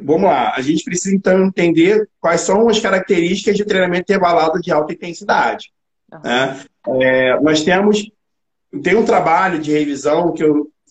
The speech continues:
Speaker 1: é, se quiser, se eu puder indicar ele, que é o do Bush e do Larsen,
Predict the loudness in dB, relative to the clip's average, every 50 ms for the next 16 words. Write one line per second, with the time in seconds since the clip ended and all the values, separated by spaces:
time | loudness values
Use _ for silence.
0 | -20 -8 -4 -2 -2 -2 -2 -4 -4 -4 -4 -4 -4 -6 -6 -8 -14 -14 -10 -8
1 | -4 -4 -4 -2 0 -2 -2 -2 -2 -8 -4 -2 -2 -2 -2 -4 -12 _ _ _
2 | -8 -2 0 0 0 0 -4 -4 -2 0 0 2 0 -2 -4 -6 -4 0 0 2
3 | 2 0 -2 -2 -6 _ _ _ -4 -2 -2 -2 0 0 0 0 0 0 2 2
4 | 2 4 2 2 0 0 -2 -2 -4 -6 -6